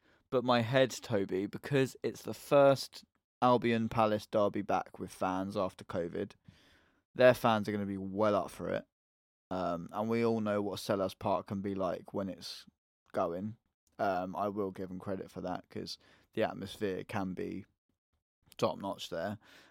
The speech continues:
Um, that actually hurt me to say. Did you hear that in my voice? <laughs> Um,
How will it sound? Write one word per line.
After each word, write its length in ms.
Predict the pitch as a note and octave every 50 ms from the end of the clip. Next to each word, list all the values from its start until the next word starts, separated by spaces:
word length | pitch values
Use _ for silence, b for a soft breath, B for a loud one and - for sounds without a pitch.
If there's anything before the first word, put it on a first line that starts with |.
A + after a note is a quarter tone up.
| b -
Um, 240 | G2+ G2+ G2 G2+ G#2+ A2
that 140 | A#2+ G#2+ F#2
actually 340 | G2+ G2+ F#2 - - A2+ G#2
hurt 220 | G#2+ G#2+ G2 F2
me 100 | F#2+ G2 F#2+
to 140 | - G#2+ G2
say. 380 | - A2+ G2+ F#2+ F#2+ F#2+ F#2+ - _
Did 140 | - A2+ G#2
you 100 | A2 G#2+
hear 140 | A2 G#2+ G#2
that 140 | G#2 G2 G2
in 60 | G#2
my 120 | G#2+ G#2+ G#2
voice? 360 | A2 A2 G#2 G2 F#2+ - - B
<laughs> 40 | B B B B B B B B B -
Um, 140 | C3+ B2+